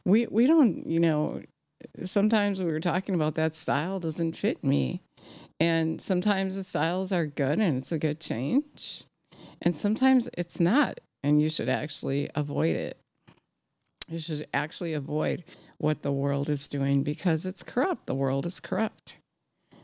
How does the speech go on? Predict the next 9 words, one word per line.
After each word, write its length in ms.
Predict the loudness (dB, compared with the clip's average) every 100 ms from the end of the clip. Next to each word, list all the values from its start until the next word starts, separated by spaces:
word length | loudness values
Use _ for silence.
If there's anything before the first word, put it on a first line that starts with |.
| -6
So 200 | 0 2
we 140 | 4
have 180 | 4 2
to 80 | 0
be 180 | 0 0
fit 440 | 0 0 0 0 _ -16
for 360 | -6 -2 0
the 100 | -2
king. 380 | -4 -2 -2 -4